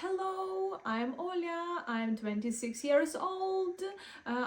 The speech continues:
I'm the owner of Lolly Language School. М, uh, what I need to add? М?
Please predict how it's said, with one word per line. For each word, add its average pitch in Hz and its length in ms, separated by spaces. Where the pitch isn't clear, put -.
I'm 233 300
the 226 160
owner 226 460
of 220 200
Lolly 214 300
Language 220 320
School. 370 600
М, 285 1000
uh, 320 240
what 427 300
I 269 260
need 254 140
to 226 60
add? 427 160
М? 320 80